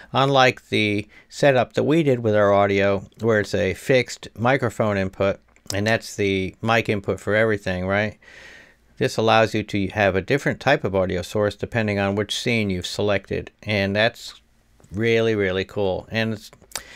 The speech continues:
uh, there's some others in here that you probably wouldn't need, and most of these, though, now come standard with it,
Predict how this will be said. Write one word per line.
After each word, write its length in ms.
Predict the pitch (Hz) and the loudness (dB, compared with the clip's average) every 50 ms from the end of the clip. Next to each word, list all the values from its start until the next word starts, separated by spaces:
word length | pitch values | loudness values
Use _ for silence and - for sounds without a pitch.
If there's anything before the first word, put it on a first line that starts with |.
| - - - - - _ - | -20 -20 -20 -20 -20 _ -6
uh, 420 | 151 139 139 135 135 135 135 135 131 - - _ _ _ _ _ _ - 220 - _ _ _ _ _ _ - - - | -2 0 2 2 4 2 2 0 -2 -6 -16 _ _ _ _ _ _ -20 -20 -20 _ _ _ _ _ _ -20 -12 -4
there's 160 | 202 185 - | -2 -2 0
some 160 | - 180 160 143 | 0 2 2 4
others 240 | 135 123 120 107 | 2 2 2 0
in 140 | 117 110 110 | 0 0 0
here 240 | 104 120 113 110 110 | 2 2 4 4 4
that 260 | 110 107 - _ - | 2 0 -2 _ -14
you 80 | - 104 | -12 -2
probably 240 | - 135 120 117 110 | 2 4 4 4 4
wouldn't 240 | 107 110 107 101 | 2 0 0 0
need, 240 | 98 107 110 120 120 | 0 0 0 0 0
and 140 | 117 113 107 | -2 -2 0
most 260 | 120 127 131 127 - | 2 2 2 2 2
of 80 | 123 104 | -4 -2
these, 300 | 101 101 104 104 - - | 0 0 -2 -2 -2 0
though, 180 | 107 107 107 | 0 2 2
now 220 | 104 107 110 107 104 | 2 2 2 0 0
come 200 | - 117 107 101 | 0 -2 -4 -4
standard 600 | - - - 127 123 123 117 104 107 104 98 101 | -4 -4 -4 -2 0 0 0 2 2 0 0 0
with 200 | 101 104 101 98 | 2 0 2 2
it, 220 | 107 107 - - | 2 0 -2 -4